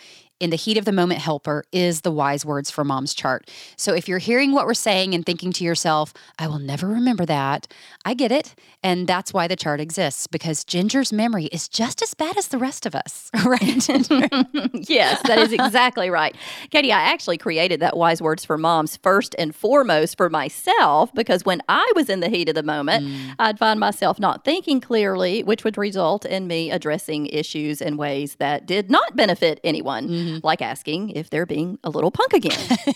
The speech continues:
Speaker 1: <laughs>
Speaker 2: <laughs> So that helped me to be a little more consistent, and instead of throwing out something that is sarcastic and not beneficial,
Speaker 1: Mm.
Speaker 2: uh, just to go to that chart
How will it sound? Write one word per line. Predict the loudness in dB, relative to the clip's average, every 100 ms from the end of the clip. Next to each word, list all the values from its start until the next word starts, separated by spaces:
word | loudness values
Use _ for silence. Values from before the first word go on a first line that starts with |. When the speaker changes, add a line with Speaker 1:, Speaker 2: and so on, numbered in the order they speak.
| 0
Speaker 1:
<laughs> | 0 0 -2 -2 -2 -2
Speaker 2:
<laughs> | -12 -4 -4 -4 -10 -2
So | 2
that | 4 4
helped | 2 0
me | 2 2
to | 4
be | 4
a | 4
little | 4 6
more | 4
consistent, | 2 -2 -4 0 0 0 0 0 0
and | -2
instead | -2 2 4
of | 4 0 -14 -20 -4
throwing | 4 6 6 2
out | 2 2 2
something | -2 0 -4 -2
that | -2 0
is | -2 2
sarcastic | 2 2 2 2 2 -2 0
and | 2
not | 2 2 2
beneficial, | 0 2 2 0 2 2 2
Speaker 1:
Mm. | -2 -14 -10 -2
Speaker 2:
uh, | 0
just | 2 0
to | -2
go | 2 4 4
to |
that | 2 -2
chart | -2 0 2 2 0 -2